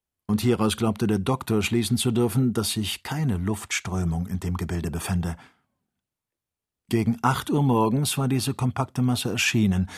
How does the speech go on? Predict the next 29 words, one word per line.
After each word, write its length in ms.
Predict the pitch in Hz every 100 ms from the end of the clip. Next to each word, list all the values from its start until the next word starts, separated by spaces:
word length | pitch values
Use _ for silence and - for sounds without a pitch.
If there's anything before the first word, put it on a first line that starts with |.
| - - - _ _ -
und 320 | 101 - -
erst 260 | 117 107 117
um 140 | 107 120
elf 340 | 151 160 - -
Uhr 480 | 113 117 143 156 -
erreichte 480 | 120 113 120 - 117
sie 140 | 117
die 80 | 123
Sonnenscheibe, 840 | 123 113 101 - 101 98 101 95 - _ -
welche 380 | 85 90 85
völlig 380 | 78 117 95 92
hinter 180 | 104 95
ihr 120 | 85
verschwand. 480 | 101 98 110 90 - - _ _ _ _ _ _ _ _ - -
In 100 | 95
diesem 260 | 104 117 127
Augenblick 600 | 107 107 101 107 - -
trennte 340 | 110 123 98
sich 300 | 85 87 -
der 180 | 90 80
untere 380 | 127 107 82 85
Streifen 400 | - 85 85 101
der 160 | 90
Wolke 360 | 90 92 98 90
von 160 | - 90
der 120 | 85
Linie 320 | 95 101 92
des 160 | 87 98
Horizonts, 760 | 90 90 - 107 87 - -